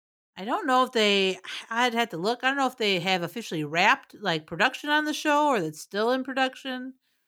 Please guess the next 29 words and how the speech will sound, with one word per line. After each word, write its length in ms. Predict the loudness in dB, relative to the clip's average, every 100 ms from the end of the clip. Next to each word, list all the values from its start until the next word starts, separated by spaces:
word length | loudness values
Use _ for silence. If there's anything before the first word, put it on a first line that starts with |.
| _ _ _
Obviously, 300 | 4 4 0
with 200 | -6 -2
covid, 420 | 0 0 2 2
that 220 | 2 0 0
probably 240 | -2 0
slowed 400 | -4 -4 -2 0
a 40 |
lot 260 | 2 4 4
of 60 | 0
stuff 280 | -8 -8 0
down, 380 | 2 4 2 -2
maybe. 440 | -4 -4 -4 -6
Who 240 | -6 -6
knows? 720 | -2 2 4 4 0 -4 -12 _ _ _ _ _ _ _ _ _ _ 0
But 100 | 4
yeah, 160 | 4
this 200 | 4 2
looks 220 | 2 -2 -2
great. 440 | 2 4 4 0 _ _
Visually 460 | -4 -2 2 2 2
looks 180 | 2
awesome. 480 | 2 2 2 -4 -2
I'm 220 | -2 0
ready 140 | 2 0
to 60 | 0
get 140 | -2
back 220 | -2 -4
into 160 | -6 -4
Westeros. 720 | -4 -4 -8 -6 -6 -8